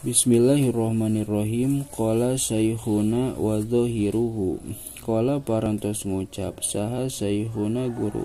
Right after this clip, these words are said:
urang sadayana, wa dhahiruhu kana lafad wa dhahiruhu.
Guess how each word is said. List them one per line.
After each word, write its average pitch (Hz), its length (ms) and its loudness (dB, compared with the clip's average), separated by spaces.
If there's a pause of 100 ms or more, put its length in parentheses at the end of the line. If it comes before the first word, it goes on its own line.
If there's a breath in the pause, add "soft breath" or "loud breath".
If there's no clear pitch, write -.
(120)
urang 117 320 -2
sadayana, 104 800 -2 (160)
wa 98 240 2
dhahiruhu 110 1040 0
kana 104 320 0
lafad 117 480 -2
wa 110 240 2
dhahiruhu. 110 880 -2